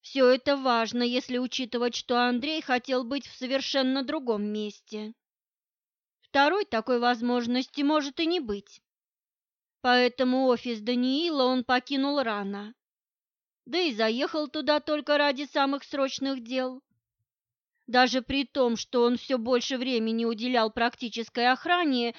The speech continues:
и все меньше бизнесу, имелись еще кое-какие экономические хвосты, которые ему нужно было закрыть по своим проектам.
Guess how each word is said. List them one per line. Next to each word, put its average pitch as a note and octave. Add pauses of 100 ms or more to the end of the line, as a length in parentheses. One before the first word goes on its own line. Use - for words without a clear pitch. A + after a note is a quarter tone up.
(160)
и C#4
все D#4
меньше B3+
бизнесу, A#3+ (400)
имелись E4+
еще D4+
кое-какие D4+
экономические C#4
хвосты, A#3 (560)
которые B3+
ему B3+
нужно B3
было B3
закрыть A#3+
по A#3
своим A#3+
проектам. G3+